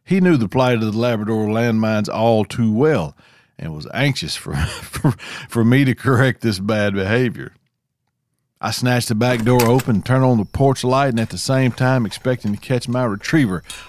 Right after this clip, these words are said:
face first in the dog food. But much to my astonishment,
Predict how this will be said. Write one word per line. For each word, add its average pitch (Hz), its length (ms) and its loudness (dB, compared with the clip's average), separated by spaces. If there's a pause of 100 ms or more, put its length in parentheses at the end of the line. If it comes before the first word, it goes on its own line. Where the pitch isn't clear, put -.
(140)
face 202 220 2
first 131 500 0
in 123 80 0
the 123 80 0
dog 120 360 0
food. 64 340 -12 (960)
But - 140 -10
much 143 300 0
to 143 100 -2
my 143 260 2
astonishment, 127 760 -2